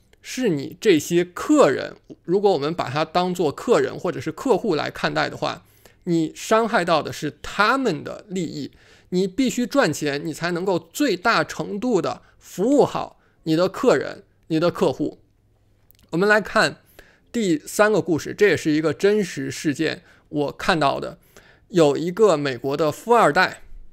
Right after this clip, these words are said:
他自己白手起家，花四十万美元买了三栋破房子，做成出租房。为什么说他是富二代呢？因为他的父亲很有钱，他父亲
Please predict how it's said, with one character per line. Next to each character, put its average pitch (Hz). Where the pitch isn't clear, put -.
他 165
自 165
己 -
白 135
手 160
起 -
家， 127
花 190
四 214
十 -
万 180
美 139
元 -
买 139
了 127
三 196
栋 175
破 -
房 123
子， -
做 180
成 139
出 160
租 156
房。 -
为 190
什 165
么 170
说 180
他 180
是 175
富 202
二 175
代 165
呢？ 123
因 139
为 156
他 170
的 156
父 202
亲 127
很 135
有 -
钱， -
他 156
父 190
亲 131